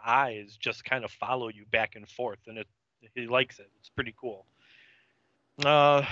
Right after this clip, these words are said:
they talk about their date the previous night, and, uh, it gets a little awkward before Willow spots Buffy and,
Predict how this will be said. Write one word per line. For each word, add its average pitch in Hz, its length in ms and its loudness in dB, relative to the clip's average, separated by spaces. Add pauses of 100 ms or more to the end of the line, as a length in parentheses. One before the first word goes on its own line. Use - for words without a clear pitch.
(340)
they 147 600 2 (520)
talk 127 300 -2
about 120 260 -2 (280)
their 113 220 -10 (140)
date 117 240 -6 (120)
the 123 80 -8
previous 120 600 -4
night, 117 360 -4
and, 110 260 -14 (540)
uh, 110 260 4
it 127 120 2
gets 151 180 0
a 139 60 -4
little 127 260 -6
awkward 117 540 -2
before 113 360 -6
Willow 113 300 0
spots - 540 0
Buffy 117 420 -2
and, 104 220 -10